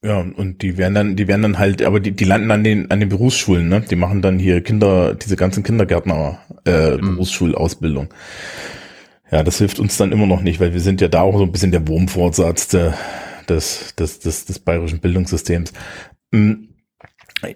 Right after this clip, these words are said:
Speaker 1: ja, na ja, Quereinstieg ist, ist ja die, das Allheilmittel. Ich hab's damals im Referendariat am Gymnasium gesehen, da hatten wir zwei Physiker.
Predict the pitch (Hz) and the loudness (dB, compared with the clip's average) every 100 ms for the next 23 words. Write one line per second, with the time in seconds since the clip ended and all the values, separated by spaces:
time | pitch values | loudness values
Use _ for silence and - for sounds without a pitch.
0 | - 98 - 107 104 110 170 113 123 123 | -12 -14 -12 -4 0 2 2 2 0 0
1 | 120 127 156 - 165 165 - - - - | 0 0 0 -4 -6 -8 -14 -18 -20 -20
2 | _ _ _ - 139 - - - 143 131 | _ _ _ -2 0 0 0 -2 -4 0
3 | 139 127 127 123 - 127 117 117 113 123 | 0 0 2 0 2 0 0 0 2 0
4 | 123 107 95 113 - - 120 135 120 127 | 0 -2 -2 -4 -4 -2 0 -2 -2 -4
5 | - 113 107 98 98 131 120 104 92 95 | -2 -2 2 2 2 0 -2 -2 0 0
6 | - 190 208 277 254 - 196 170 170 196 | 0 2 2 0 -4 -2 0 2 2 2
7 | 151 135 156 143 143 - 117 - 165 196 | 2 0 0 0 0 2 0 2 -2 -2
8 | 202 233 | 0 0